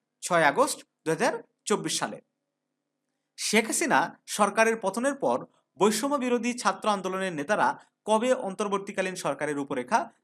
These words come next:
ঘোষণা করে? সঠিক উত্তর পাঁচ আগস্ট দুই হাজার চব্বিশ সালে। শিক্ষার্থী বন্ধুরা, এই ছিল আজকের ক্লাসে। আর এগুলার পিডিএফ ফাইল সহ প্রত্যেকটা সাবজেক্টের একেবারে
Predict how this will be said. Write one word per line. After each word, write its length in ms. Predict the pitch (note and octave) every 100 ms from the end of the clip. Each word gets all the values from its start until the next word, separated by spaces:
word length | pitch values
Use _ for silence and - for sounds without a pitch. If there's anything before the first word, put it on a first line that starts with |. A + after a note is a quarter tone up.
| -
ঘোষণা 280 | D#3+ E3 C3+
করে? 260 | A2+ G#2+ - _ -
সঠিক 300 | F#3 E3+ D3
উত্তর 360 | - B3+ F4+
পাঁচ 340 | - - D#3 C#3+
আগস্ট 380 | D3+ D4+ -
দুই 140 | D3+ D3+
হাজার 400 | D3 D3 C#3+ - _
চব্বিশ 280 | F3 C#3+ C3+
সালে। 220 | C3 G2+ - _ _ _
শিক্ষার্থী 340 | - G3 A3
বন্ধুরা, 220 | B3+ C#4+ C#4+
এই 160 | G#3+
ছিল 240 | A3 A3+ A#3
আজকের 460 | E3 D#3+ - G#3
ক্লাসে। 480 | F#3+ E3+ - - B4+
আর 260 | E3 D#3 D#3+
এগুলার 320 | F3 F3 G#3+ G#3+
পিডিএফ 440 | - G3+ G#3+ A3
ফাইল 180 | G#3 G#3
সহ 300 | A3 G#3+ A3
প্রত্যেকটা 480 | F3+ - G3 - G#3+
সাবজেক্টের 800 | F#3+ D#3 G3 G3 - A#3+ B3+ - - -
একেবারে 640 | - G#3 G#3 G#3 G#3+